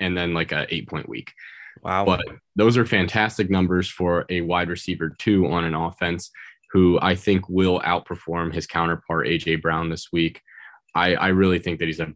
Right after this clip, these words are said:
Speaker 1: very good flex play because that's probably where you drafted him to be. I would definitely be starting him over guys like, like a Christian Kirk, um, who plays, um,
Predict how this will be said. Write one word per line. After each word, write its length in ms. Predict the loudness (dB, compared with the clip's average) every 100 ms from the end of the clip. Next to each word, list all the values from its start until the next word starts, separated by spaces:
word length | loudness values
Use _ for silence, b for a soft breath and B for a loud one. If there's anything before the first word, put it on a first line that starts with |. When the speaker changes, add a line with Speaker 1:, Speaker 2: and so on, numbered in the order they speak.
| -2
Speaker 1:
very 320 | 2 2 2
good 240 | -2 -4
flex 360 | -4 -4 -4 -8
play 420 | -4 0 0 0
because 300 | -2 -4 -2
that's 180 | -4 -6
probably 500 | -2 -2 -2 0 0
where 160 | 2
you 120 | 0 -2
drafted 380 | -4 -6 -4 -4
him 120 | -4
to 100 | -2
be. 260 | 0 0 -2 B B
I 100 | -2
would 180 | -2 -2
definitely 400 | -4 -2 -2 -2
be 120 | -4
starting 360 | -2 -2 -2
him 100 | -2
over 220 | -4 -4 -2
guys 380 | 0 0 0
like, 340 | -2 -4 -4 -12 _ _ _ _ _ _ -4
like 180 | -2 -2
a 40 |
Christian 540 | 0 0 0 0 0
Kirk, 540 | -2 -2 -2 0 -2 -8 -20 -8
um, 260 | -4 -2 -2
who 140 | -4
plays, 640 | -2 0 2 2 0 -4 -10 B B B B B B
um, 460 | -2 0 0 -4